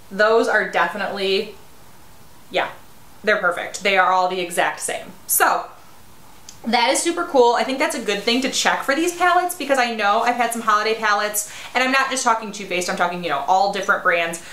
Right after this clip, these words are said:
where sometimes they're, you know, great. The limited edition palettes swatch beautifully, the colors are all great, and then other times you're like,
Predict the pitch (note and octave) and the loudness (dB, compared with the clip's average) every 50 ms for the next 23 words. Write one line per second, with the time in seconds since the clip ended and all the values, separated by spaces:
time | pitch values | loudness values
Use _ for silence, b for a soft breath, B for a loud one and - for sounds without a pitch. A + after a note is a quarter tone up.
0 | B B B B B3 B3+ B3+ B3 - C#4+ C#4 C#4+ D#4 E4+ D#4+ D#4+ D#4+ D#4+ - - | B B B B 4 4 4 4 2 2 0 0 0 -2 -2 -2 -4 -6 -8 -8
1 | - A3 A#3+ B3+ B3+ B3+ B3+ B3+ B3+ B3+ B3 B3 A#3+ A#3+ A#3 - A#3 C4 D#4 - | -2 0 2 4 6 6 6 4 4 2 2 2 2 2 2 0 0 0 2 2
2 | - - G3+ F#3+ G3 G3+ G#3 G3 G3 G#3 G3+ A3 G#3 G3 G3+ G3 G3 G3+ G3+ G3+ | 0 -2 -4 -4 -4 -4 -4 -4 -4 -4 -4 -6 -4 -2 0 2 2 2 2 0
3 | - - - - - - - - A3 G#3 G#3 G#3 - - G#3+ G#3+ G#3 G3+ G#3 A3 | 0 -2 -2 -2 -2 -2 -2 0 2 2 2 2 0 -2 -2 0 0 0 0 0
4 | G#3 G3 G3 F3+ B B B B - G3+ - - A3 G#3+ G#3 G3 G3 G3 F3+ F#3 | 0 0 0 0 B B B B -12 -6 -2 0 2 2 2 0 2 2 2 2
5 | F#3+ F#3 F#3+ F#3+ F#3+ - F#3 F#3 F3 F#3 G3+ - F#3+ G3+ G3+ G3 F#3+ G#3 G#3 G#3 | 2 0 -2 -2 -2 -2 -2 -2 0 2 2 2 2 0 -2 -2 -2 -2 0 2
6 | G3+ G3+ G3 G3+ | 2 2 0 -4